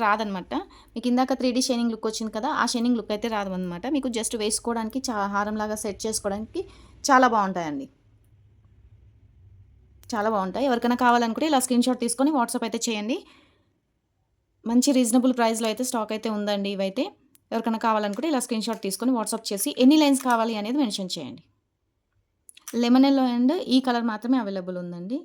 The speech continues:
ఇంకా కలర్స్ చూస్తాను, ఉన్నాయి అనుకుంటాను, అంత ఐడియా లేదు. మా WhatsApp-లో మెసేజ్ పెట్టండి, నేను కలర్స్ చూసి చెప్తాను మీకు.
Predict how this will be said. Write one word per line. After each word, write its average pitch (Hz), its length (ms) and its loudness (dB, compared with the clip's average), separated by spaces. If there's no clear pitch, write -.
ఇంకా 240 220 0
కలర్స్ 240 340 0
చూస్తాను, 226 420 -4
ఉన్నాయి 233 320 -4
అనుకుంటాను, 208 500 -4
అంత 247 200 2
ఐడియా 240 200 2
లేదు. 277 180 0
మా - 140 0
WhatsApp-లో 233 380 0
మెసేజ్ 233 260 -2
పెట్టండి, 226 360 -2
నేను 226 120 0
కలర్స్ 214 240 -2
చూసి 240 220 -2
చెప్తాను 180 360 -8
మీకు. - 160 -18